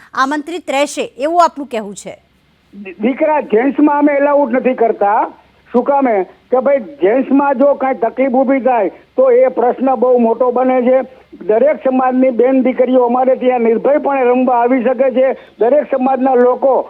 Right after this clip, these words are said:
Speaker 2: અમારી સાથે જોઈ છે અને અમારે ત્યાં ગરબા જોવા આવી શકે છે. ફક્ત રમવા માટે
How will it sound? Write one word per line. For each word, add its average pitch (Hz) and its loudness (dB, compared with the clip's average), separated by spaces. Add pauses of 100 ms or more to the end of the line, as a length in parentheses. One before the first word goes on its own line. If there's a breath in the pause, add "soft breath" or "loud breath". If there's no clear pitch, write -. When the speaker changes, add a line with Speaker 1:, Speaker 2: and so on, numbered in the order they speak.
(140 loud breath)
Speaker 2:
અમારી 254 -2
સાથે 247 0
જોઈ 226 2
છે 262 0 (280 loud breath)
અને 240 -2
અમારે 262 0
ત્યાં 247 -2
ગરબા 247 0
જોવા 240 2
આવી 240 2
શકે 254 0
છે. 254 0 (220 loud breath)
ફક્ત 214 -4
રમવા 285 0
માટે 233 0